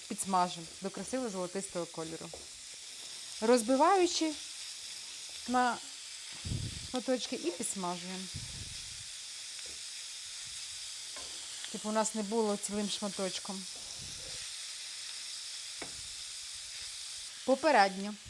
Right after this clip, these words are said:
я помила рис. У мене рис Девзіра. Я його купувала для плову, але поки не склалося з пловом,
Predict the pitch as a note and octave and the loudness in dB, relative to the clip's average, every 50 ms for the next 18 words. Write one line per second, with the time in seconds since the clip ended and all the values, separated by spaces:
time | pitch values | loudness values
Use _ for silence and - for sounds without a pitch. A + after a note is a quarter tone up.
0 | - - - A3+ A#3 C4 C4 C4 C4+ B3+ B3 B3+ C4 B3+ B3 G#3+ F#3+ F#3+ G3+ G#3+ | -12 -8 4 10 12 12 12 12 6 6 8 8 8 10 10 10 10 10 8 6
1 | G3+ G#3 G3 - - - - - - - - - - - A3 G#3+ G#3+ B3+ D4+ D#4 | 6 4 2 0 0 -2 -4 -8 -12 -14 -14 -16 -12 -8 -4 4 4 4 6 6
2 | C4+ A#3 G#3+ A#3+ C4+ - - F#3 E3+ B3 B3 A#3 G#3+ F#3 F3 F#3+ F3 F3 E3+ E3 | 6 4 4 4 2 0 -2 0 2 2 4 4 2 0 0 0 0 0 0 0
3 | E3 F3 - - - - - G3+ A3+ C4 D4+ C#4 B3+ B3 - G3+ G3 F#3 G#3+ G#3+ | -2 -4 -6 -12 -12 -6 2 6 6 8 8 8 6 4 2 -4 -6 -2 6 10
4 | A#3 A#3 A3+ G#3+ G3+ G3 F#3+ G#3 B3+ B3+ C4+ - A#3 C4+ C#4+ B3 A3 G#3 G#3+ A#3 | 10 12 12 10 8 6 6 6 4 4 6 4 4 4 8 8 8 8 8 8
5 | A#3 A3 - - - - - - - - - - - - - - - - - - | 6 4 2 0 -8 -14 -14 -14 -10 -6 -6 -6 -6 -6 -10 -14 -16 -12 -4 0
6 | A3+ - C4 B3 B3 A#3+ A3+ - - B3 A#3 A3+ A3 G#3 G#3+ - - A3+ - - | 10 10 12 12 12 6 2 4 10 12 12 12 12 12 8 8 8 6 6 6
7 | - B3+ D#4+ G4+ G#4+ F4+ B3+ A3+ G#3 | 8 12 12 12 12 12 12 10 6